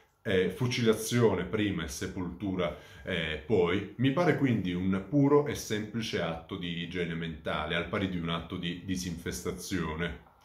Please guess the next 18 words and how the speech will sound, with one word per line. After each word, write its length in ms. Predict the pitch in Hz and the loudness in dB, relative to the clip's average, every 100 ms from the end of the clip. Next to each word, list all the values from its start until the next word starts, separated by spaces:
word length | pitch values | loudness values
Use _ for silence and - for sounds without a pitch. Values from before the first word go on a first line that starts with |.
| - - - | -18 -16 4
Quel 180 | 175 202 | 8 8
latino 400 | 196 160 127 113 | 6 4 2 2
lì 340 | 92 - - | 0 -4 -12
era 220 | - 117 110 | 0 4 4
una 180 | 104 | 2
cosa 260 | 107 127 117 | -2 -2 -2
mostruosa, 680 | 98 - - 113 101 82 90 | -4 -4 -6 2 2 2 -2
era 120 | 87 | -4
un 120 | 87 | -4
Frankenstein 840 | 87 - 113 113 110 98 - 90 87 | -8 0 2 2 0 -6 -4 -4 -2
rabberciato 920 | 87 92 92 92 87 - 104 98 92 | 0 0 0 -2 -2 0 0 2 0
e 80 | 90 | 0
rattoppato, 1080 | 87 82 87 - - 90 80 78 - - - | -2 -4 -8 -6 -2 -2 -2 -4 -6 -8 -4
una 180 | 107 110 | 4 8
roba 260 | 120 117 | 8 6
da 140 | 98 92 | 2 -2
fantascienza 800 | 95 92 92 - 104 95 - - | -4 -6 -6 -4 -2 -2 -4 -2
proprio. 640 | 101 87 - 92 90 - | 0 0 -2 -4 -4 -10